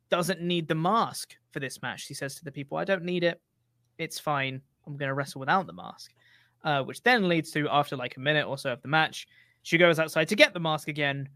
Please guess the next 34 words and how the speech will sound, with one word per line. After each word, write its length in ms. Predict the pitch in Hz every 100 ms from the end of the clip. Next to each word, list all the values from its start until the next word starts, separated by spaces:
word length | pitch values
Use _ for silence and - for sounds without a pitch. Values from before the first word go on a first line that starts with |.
| _ -
because 240 | 156 147
she's 160 | 147 143
like, 160 | 139
"Oh, 180 | 165 151
actually, 420 | 147 147 135 120 -
I 140 | 135
do 180 | 127 147
need 160 | 139 127
the 80 | 123
mask 320 | 113 113 -
now 300 | 120 113 117
because 560 | 139 - 123 117 - - _ _ _ _ _ _ _ - -
Zelina 300 | - 156 147
Vega's 240 | 143 143 143
mean 200 | 160 156
or 120 | 120
whatever." 340 | 123 117 117 - - - -
Uh, 140 | 175 170
but, 280 | 190 220
uh, 160 | 233 254
Liv 140 | 285 262
Morgan 460 | 339 339 262 147 -
is 140 | 151
there 280 | 151 135 196 - _ _ _ _ _
with 180 | 135 135
the 80 | 170
mask 500 | 247 233 226 - - _ _ _ _ _
to 60 | 170
be 140 | 135
like, 180 | 123 120 - _ _ _
"I've 180 | 143 160
got 140 | 143 131
your 80 |
mask." 420 | 139 190 123 -